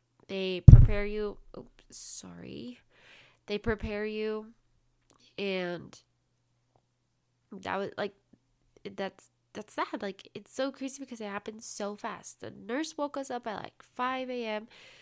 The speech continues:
Baby was born around five thirty, and, like, that's it. Like, it's so fast. And so the birth, I do have to talk about kind of, like,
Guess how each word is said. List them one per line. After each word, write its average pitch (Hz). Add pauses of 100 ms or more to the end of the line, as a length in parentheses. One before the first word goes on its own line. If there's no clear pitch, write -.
(360)
Baby 240
was 247
born 208
around 185
five 233
thirty, 202 (100)
and, 190 (360)
like, -
that's 247
it. 277
Like, 196
it's 208
so 240
fast. 185 (720)
And 226
so 220
the 214
birth, -
I -
do 233
have 262
to 262
talk 233
about 208 (340)
kind 196
of, 190
like, 95